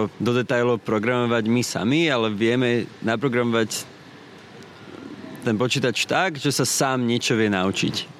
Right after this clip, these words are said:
A to ma veľmi ohúrilo, tak som rýchlo presedlal na, na takú špecializáciu. V tomto bol Oxford skvelý, že často niektoré tie veci, o ktorých sme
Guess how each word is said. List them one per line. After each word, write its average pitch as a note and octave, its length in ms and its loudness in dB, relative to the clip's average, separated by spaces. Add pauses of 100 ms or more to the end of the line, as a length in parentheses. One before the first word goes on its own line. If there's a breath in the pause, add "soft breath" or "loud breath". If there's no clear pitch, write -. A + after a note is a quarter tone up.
(120)
A - 80 -14
to - 80 -2
ma A2 80 4
veľmi A#2+ 320 0
ohúrilo, C3 580 2
tak A2+ 220 -2
som A2+ 340 2
rýchlo A#2+ 300 2
presedlal A2 800 0
na, G2+ 320 2
na G#2+ 160 2
takú G2+ 240 0
špecializáciu. F#2+ 1120 0
V - 80 -14
tomto E3+ 240 2
bol F3+ 160 2
Oxford D3 400 0
skvelý, A#2 560 2 (160)
že A#2 720 2 (240)
často C3 880 2
niektoré B2+ 480 2
tie B2+ 160 2
veci, A#2+ 320 2
o A2 80 4
ktorých A2+ 400 2
sme A2+ 220 4